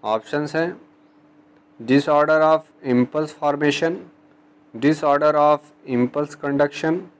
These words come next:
both A and B, none।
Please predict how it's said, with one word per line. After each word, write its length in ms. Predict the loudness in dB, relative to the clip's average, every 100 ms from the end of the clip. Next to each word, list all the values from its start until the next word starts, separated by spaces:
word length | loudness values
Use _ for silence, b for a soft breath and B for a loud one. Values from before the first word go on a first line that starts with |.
| _ _ _ _
both 480 | -2 2 4 2 -2 -2
A 100 | 2 2
and 240 | 2 2
B, 100 | 4 4 2 -12 _ _ _
none। 400 | -4 0 0 -2